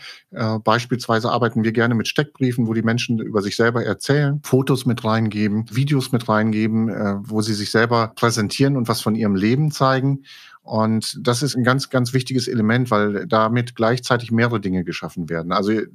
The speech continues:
die einzelnen Personen geben etwas über sich preis, überraschen sich auch teilweise mit Erlebnissen oder mit Hobbys oder was auch immer, die man dem anderen gar nicht zutraut. Und das schafft einfach totale Verbindung, wenn man das miteinander macht.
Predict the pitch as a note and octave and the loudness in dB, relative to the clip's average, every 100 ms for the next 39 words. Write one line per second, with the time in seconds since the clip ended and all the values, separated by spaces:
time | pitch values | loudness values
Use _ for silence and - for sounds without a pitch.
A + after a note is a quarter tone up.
0 | - - - - F3 A#2+ A2 B2+ - D3 | -16 -16 -18 -14 -6 -2 0 0 2 -2
1 | B2+ A#2 A2 C3+ C3+ B2+ B2 - A2 - | 0 -2 0 0 2 0 -2 -4 -6 -4
2 | A2+ G2 G2 - - C#3+ D#3+ - B2 G2+ | -4 -2 -4 -8 -4 0 0 -2 -2 2
3 | G#2+ C#3 - D3 C#3+ D3 B2+ - - A#2+ | 2 0 0 -2 -4 -6 -6 -4 -2 0
4 | A#2+ A#2 A#2 A#2 A#2+ - G#2+ - A2 A2+ | 2 2 2 0 -2 0 0 2 2 2
5 | C#3 C3 A#2+ B2+ A#2 A#2+ A2 G#2 F#2 C3+ | 2 0 0 2 2 2 2 2 2 2
6 | C#3 C3 B2 A#2+ G#2+ A#2+ A2 B2 B2+ A#2 | 2 2 0 2 2 2 2 2 2 2
7 | A2+ A2+ C3+ A#2 A#2 G#2+ G#2+ G#2 - E3+ | 2 2 2 2 2 2 2 0 -2 -4
8 | - C#3+ C#3 C#3 - - - - - - | 0 2 2 0 -10 -14 -12 -12 -12 -4
9 | A2+ A2+ G#2+ - B2 - B2+ G2 A#2+ A2+ | 0 0 -2 -2 0 0 0 0 -2 -2
10 | - - A#2 A2 G#2+ G#2 F#3+ G#3+ D#3 C#3+ | -2 0 0 0 0 2 2 0 0 0
11 | C3 B2+ C3 - B2 B2 B2 A#2+ A#2 | 0 -2 -4 -2 0 2 2 2 0